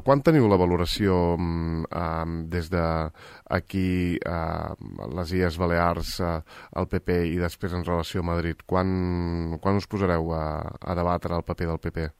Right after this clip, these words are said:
en aquesta, mm, possible investidura?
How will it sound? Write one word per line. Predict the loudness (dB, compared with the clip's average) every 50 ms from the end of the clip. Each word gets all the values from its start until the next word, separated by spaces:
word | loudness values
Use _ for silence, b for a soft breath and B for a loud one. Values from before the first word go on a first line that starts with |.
| _ _ -12 -8
en | -6 -6
aquesta, | -4 -4 -6 -6 -6 -4 -4 -2 -2 -2 -2 -4 -6 _ -8
mm, | -6 -6 -6 -6 -6 -6 -8 -8 -8 -8
possible | -6 -6 -6 -4 -2 -2 -2 0 -2
investidura? | -2 -2 -2 -4 -6 -4 -4 -4 -2 -2 -4 -6 -8